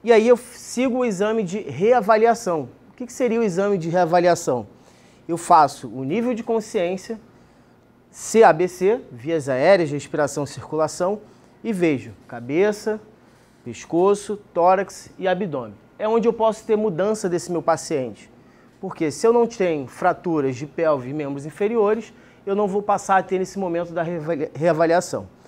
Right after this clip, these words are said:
Então, os pacientes críticos eu reavalio de cinco a cada cinco minutos, e os pacientes estáveis a cada dez a quinze minutos eu faço esse tempo de reavaliação. E o exame secundário seria um exame de menor potencial, né? Se eu tiver tempo, eu consigo fazer o exame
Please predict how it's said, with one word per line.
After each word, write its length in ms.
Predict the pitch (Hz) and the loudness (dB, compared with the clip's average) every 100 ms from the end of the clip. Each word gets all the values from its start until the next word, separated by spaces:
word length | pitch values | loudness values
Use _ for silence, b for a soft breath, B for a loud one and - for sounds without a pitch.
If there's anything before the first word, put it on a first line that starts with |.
| b b | b b
Então, 140 | b 240 | b 0
os 100 | 240 | 2
pacientes 540 | 233 214 208 196 - | 2 2 0 -4 -6
críticos 480 | - 214 202 - 160 | -4 -4 -4 -6 -6
eu 100 | 170 | -4
reavalio 560 | 175 170 180 165 160 143 | -2 0 0 0 -4 -4
de 140 | 151 | -8
cinco 600 | - - 226 208 - 113 - b b b | -10 -4 0 -2 -4 -16 -18 b b b
a 100 | 147 | 0
cada 240 | 175 165 | 2 2
cinco 260 | - 160 180 | 0 -4 -2
minutos, 480 | 214 208 262 - - b b b - | 2 2 2 -4 -20 b b b -14
e 20 | |
os 100 | 208 | -2
pacientes 500 | 220 214 - 190 175 | 2 4 2 -2 -2
estáveis 520 | 214 - 196 208 208 | -4 2 4 4 0
a 80 | 208 | -6
cada 240 | 208 196 | -4 -4
dez 300 | 185 185 190 | -4 -2 -2
a 60 | 202 | -4
quinze 260 | 202 196 190 | -6 -6 -4
minutos 380 | 220 190 208 | -2 -2 -4
eu 60 | 202 | -6
faço 340 | - 180 - | -4 -4 -6
esse 180 | - - | -16 -20
tempo 300 | - 180 175 | -8 -6 -6
de 80 | 160 | -4
reavaliação. 680 | 180 165 180 196 - 113 101 _ _ b b b b b b | -2 2 2 2 0 -8 -10 _ _ b b b b b b
E 100 | 262 | 0
o 40 | |
exame 280 | 269 214 202 | 4 4 2
secundário 680 | 185 214 269 240 196 208 247 - | 0 -2 0 2 4 2 -4 -20
seria 380 | - 240 214 | -6 -2 0
um 60 | 226 | 0
exame 440 | 208 180 202 214 | 0 2 2 0
de 240 | - 156 202 | -4 -6 -2
menor 420 | 208 175 202 208 | 0 4 4 2
potencial, 800 | 208 202 208 208 196 185 143 110 - | 0 -4 -4 -4 0 2 0 -4 -14
né? 140 | 131 - | -14 -2
Se 120 | 214 | 2
eu 60 | |
tiver 240 | 220 214 202 | 2 4 2
tempo, 460 | - 220 220 - - | 2 0 0 -4 -8
eu 100 | 151 | -6
consigo 380 | 190 - 196 | -6 -4 -6
fazer 300 | 190 185 170 | -2 0 0
o 20 | 196 | 0
exame 440 | 170 190 202 | 0 -2 -2